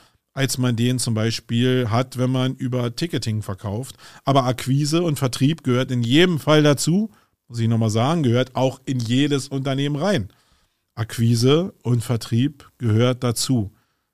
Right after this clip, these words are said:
seo ist nicht die Lösung für Unternehmertum. seo ist ein Baustein im Marketingmix, ja.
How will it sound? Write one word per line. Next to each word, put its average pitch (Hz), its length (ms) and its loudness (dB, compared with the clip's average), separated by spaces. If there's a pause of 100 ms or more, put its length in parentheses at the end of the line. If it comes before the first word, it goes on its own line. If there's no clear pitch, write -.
(200)
seo 151 460 6
ist 131 280 -2
nicht 135 260 0
die 127 100 4
Lösung 101 540 2 (280)
für 131 360 0
Unternehmertum. 120 880 0 (180)
seo 123 420 4
ist 117 160 0
ein 135 280 2
Baustein 120 640 0 (440)
im 135 380 4 (320)
Marketingmix, 104 1000 -2
ja. 110 280 -6